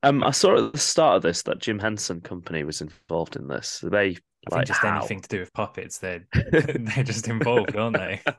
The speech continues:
Speaker 2: I don't know. Yeah, they didn't, they didn't mention that in this
Speaker 1: Yeah.
Speaker 2: documentary, but I saw that as well. Yeah, the way they animate it is just, it is just interesting. I suppose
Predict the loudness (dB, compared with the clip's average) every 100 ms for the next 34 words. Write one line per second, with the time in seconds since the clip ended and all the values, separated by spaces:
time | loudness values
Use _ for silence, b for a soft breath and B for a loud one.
0 | _ _ -12 -10 B _ -6 -2 0 2
1 | 2 2 2 0 0 -2 -2 -4 -4 -2
2 | -2 -4 -4 -6 -8 -10 -12 -12 -16 -12
3 | -10 -8 -6 -6 -6 -6 -6 -2 0 0
4 | -4 -4 -4 -2 -4 -10 _ _ -2 0
5 | 2 2 2 0 0 0 0 0 -4 -8
6 | -10 -8 -8 -8 -14 -10 -4 -2 -2 -4
7 | -4 -4 -4 -6 -8 -8 -10 -4 -2 -2
8 | -2